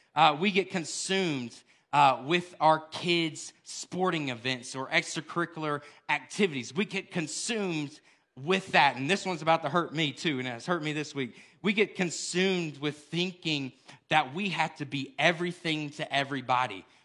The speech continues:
We get consumed with that. We get, we get consumed, uh, with, with fear of missing out and having fomo, fear of missing out. We get, we get consumed of missing out on, on, on relationships and, and events, and we get consumed,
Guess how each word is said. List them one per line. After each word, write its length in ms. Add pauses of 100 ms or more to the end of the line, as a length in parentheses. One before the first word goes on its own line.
We 120
get 200
consumed 600
with 200
that. 260 (180)
We 120
get, 320
we 140
get 260
consumed, 680 (240)
uh, 280
with, 280
with 160
fear 520
of 260
missing 540
out 260 (280)
and 120
having 280
fomo, 520
fear 240
of 60
missing 360
out. 160
We 80
get, 200 (200)
we 80
get 180
consumed 720
of 100
missing 440
out 320 (300)
on, 280
on, 300
on 220
relationships 760
and, 180
and 180
events, 520
and 100
we 60
get 200
consumed, 600